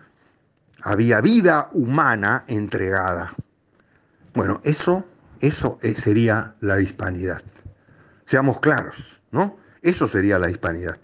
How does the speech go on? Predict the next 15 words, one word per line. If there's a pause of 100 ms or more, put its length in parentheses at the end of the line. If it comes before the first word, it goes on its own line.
(680)
O
la
extirpación
de
lo
que
llamaban
idolatrías (760)
y
la
imposición
de
la
religión
católica